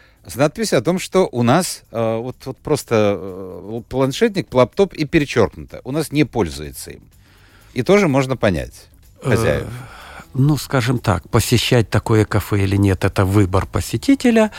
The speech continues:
Speaker 2: Но, опять-таки, может быть, в силу возраста или в силу того, как я уже сказал, привычки,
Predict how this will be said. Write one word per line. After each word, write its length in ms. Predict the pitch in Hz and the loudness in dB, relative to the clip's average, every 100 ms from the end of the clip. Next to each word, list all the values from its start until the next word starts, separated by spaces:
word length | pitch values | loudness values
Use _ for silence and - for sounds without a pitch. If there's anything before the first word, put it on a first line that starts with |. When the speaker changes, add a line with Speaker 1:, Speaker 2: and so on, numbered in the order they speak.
| - - - - | -14 -14 -8 2
Speaker 2:
Но, 580 | 120 147 185 180 175 131 | 4 6 6 4 2 0
опять-таки, 1000 | 104 160 180 - 143 147 143 135 131 110 | 0 0 0 -2 -4 0 0 0 -2 -2
может 360 | 120 123 110 101 | 0 2 0 0
быть, 200 | 107 - | -2 -4
в 60 | |
силу 300 | - 104 98 | -6 -4 -2
возраста 560 | 107 160 147 131 - 113 | 0 0 0 -2 0 2
или 240 | 101 98 | 4 2
в 60 | 92 | 0
силу 360 | - 104 101 | 0 2 2
того, 260 | - 107 98 | 2 0 0
как 240 | - - | -4 -4
я 100 | 101 | -2
уже 140 | 92 95 | -2 -4
сказал, 340 | - 101 98 | -6 -6 -4
привычки, 640 | 104 123 196 202 - 160 | 0 2 2 0 0 -2